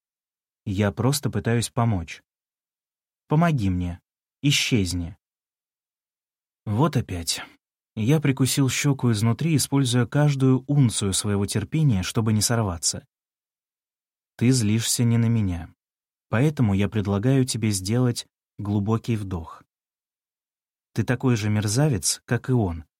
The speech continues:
прорычала она, пригвоздив меня взглядом. "Почему?" "Потому что мы были друзьями в школе?" "Потому что ты такой же привилегированный придурок.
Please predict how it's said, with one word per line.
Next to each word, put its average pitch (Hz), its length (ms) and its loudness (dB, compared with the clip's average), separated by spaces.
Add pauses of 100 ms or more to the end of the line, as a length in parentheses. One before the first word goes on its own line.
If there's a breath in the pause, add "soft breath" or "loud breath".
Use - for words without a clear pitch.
(260)
прорычала 101 640 0
она, 127 240 2
пригвоздив 98 720 -4
меня 98 180 0
взглядом. 92 640 -6 (1200)
"Почему?" 98 500 0 (880)
"Потому 120 320 2
что - 160 -2
мы 110 100 4
были 113 220 2
друзьями 107 480 0
в - 80 -6
школе?" 120 440 -2 (720)
"Потому 120 320 2
что 127 220 -2
ты 117 100 -4
такой 143 380 2
же 87 340 -6
привилегированный 120 880 2
придурок. 107 720 -2